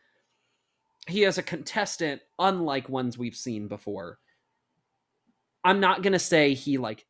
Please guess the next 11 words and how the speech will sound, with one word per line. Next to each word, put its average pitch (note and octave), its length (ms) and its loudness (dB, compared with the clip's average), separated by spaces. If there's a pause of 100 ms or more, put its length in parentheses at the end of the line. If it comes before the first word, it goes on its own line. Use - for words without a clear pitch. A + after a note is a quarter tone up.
changes B2+ 600 -6
the A2+ 100 -6
game A#2 360 -2
because A#2+ 240 -6
I G#2 240 -4 (320)
don't A#2+ 240 0
know A#2+ 140 -2
we A2 240 -4
really G#2+ 480 -6
get G#2+ 260 -8
another G#2 640 -6